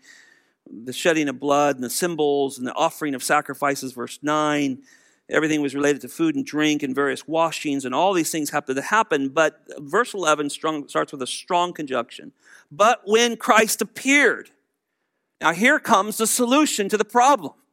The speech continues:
Of this, "Well, how long is this gonna take place?" How we have to do this over and over and constant cleansing, constantly hoping that we're at peace with God, hoping we've done right. Remember, they,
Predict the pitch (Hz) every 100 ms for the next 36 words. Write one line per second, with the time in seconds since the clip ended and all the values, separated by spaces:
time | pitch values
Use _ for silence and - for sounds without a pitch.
0 | _ _ _ _ _ - - 170 196 190
1 | - 170 190 226 269 285 254 196 196 196
2 | 202 185 - 285 - 196 202 190 196 202
3 | 185 - 240 285 247 160 156 156 226 254
4 | 208 151 - 247 254 208 - 233 247 208
5 | 180 156 220 277 - 220 170 - - -
6 | 240 277 254 202 165 170 214 220 - 160
7 | 165 220 220 202 262 240 196 160 180 156
8 | 170 233 208 185 214 170